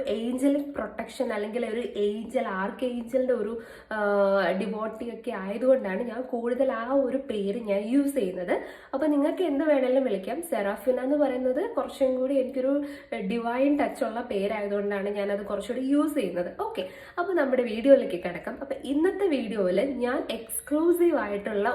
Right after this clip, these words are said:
ഒരു type of meditation method ആണ് നിങ്ങൾക്ക് കാണിച്ചു തരാൻ പോകുന്നത്. ലാസ്റ്റ് വീക്ക് എനിക്ക് തോന്നുന്നു, യാ, ക-, കഴിഞ്ഞ ആഴ്ച തന്നെ ഞാനൊരു പർട്ടിക്കുലർ വീഡിയോ ചെയ്തിട്ടുണ്ടായിരുന്നു. And it was about, uh, നമ്മള് കോമറ്റ്സ്, അതുപോലെ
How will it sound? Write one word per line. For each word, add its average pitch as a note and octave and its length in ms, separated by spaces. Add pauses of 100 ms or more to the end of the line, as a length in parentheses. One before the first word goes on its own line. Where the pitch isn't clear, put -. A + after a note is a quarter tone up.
(140)
ഒരു D#4 140 (400)
type A#3 260
of C#4+ 60 (200)
meditation C4+ 640
method G#3+ 360 (120)
ആണ് F#3+ 200
നിങ്ങൾക്ക് F4 380
കാണിച്ചു F#4+ 400
തരാൻ F3+ 300
പോകുന്നത്. - 260 (400)
ലാസ്റ്റ് D#4 480 (100)
വീക്ക് G3+ 320
എനിക്ക് C4 240
തോന്നുന്നു, C#4+ 240 (300)
യാ, C#4 100 (280)
ക-, D4+ 260
കഴിഞ്ഞ D#4 260
ആഴ്ച B3 220
തന്നെ F#3 180 (320)
ഞാനൊരു D4 300 (140)
പർട്ടിക്കുലർ C4 460
വീഡിയോ A3+ 300
ചെയ്തിട്ടുണ്ടായിരുന്നു. G#3 680
And A3+ 120
it - 140
was A#3+ 140 (100)
about, A3+ 420
uh, A#3 100 (140)
നമ്മള് A3 300 (400)
കോമറ്റ്സ്, C#4 680 (140)
അതുപോലെ A3+ 300